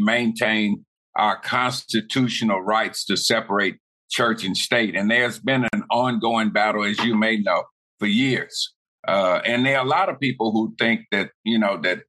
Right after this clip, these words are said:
part of this co-, this country is a Christian nation. We're not against Christianity or Islam or Judaism or anything, but the country has separation of church and state for a reason. And, and that was from the beginning. So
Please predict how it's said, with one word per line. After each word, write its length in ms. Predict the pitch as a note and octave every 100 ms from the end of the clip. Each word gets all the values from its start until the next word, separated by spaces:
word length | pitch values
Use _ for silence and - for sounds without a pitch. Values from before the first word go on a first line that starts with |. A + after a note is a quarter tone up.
| _ - - _ -
part 300 | A#2 B2+ A#2+
of 140 | A2
this 220 | A2 A2 -
co-, 220 | A#2+ -
this 220 | A2+ A2+
country 400 | - C3 C3 A2+
is 100 | G2+
a 60 | G2+
Christian 560 | - A#2+ A2 - G2
nation. 440 | A2 A#2+ D#2 D#2 E2+
We're 140 | G#2
not 240 | A2 B2 A#2
against 400 | G2+ A#2 A2 -
Christianity 920 | A2+ - A#2+ C3 C#3 C3 B2 A#2+ _ _ -
or 140 | - F#2
Islam 600 | - B2+ C3 C3+ B2 A#2
or 120 | F#2+
Judaism 680 | F2 G#2+ A2+ A#2+ B2 A2+ G#2+
or 60 | G#2+
anything, 600 | D#3+ C#3+ A2 G#2 G#2 F#2
but 200 | G2 - _ _ _ -
the 140 | F#2
country 480 | - C#3+ C3+ C3 A#2
has 360 | A2+ G#2+ -
separation 540 | C3 A#2+ A2 A2+ A2 F#2+
of 80 | E2+
church 300 | A2+ A2+ G#2
and 80 |
state 300 | - A2 G#2+ -
for 200 | G#2+ G#2+
a 80 |
reason. 540 | G2 A2+ E3+ D#3+ - - _ _ - - -
And, 380 | G#2 G2+ G2
and 320 | - G#2+ G#2 A2
that 260 | A#2+ B2+
was 180 | A2+ A2
from 300 | - A#2 A2
the 120 | A2
beginning. 640 | F#2+ A2 - B2+ A2+ - -
So 460 | - A#2 G#2+ F#2+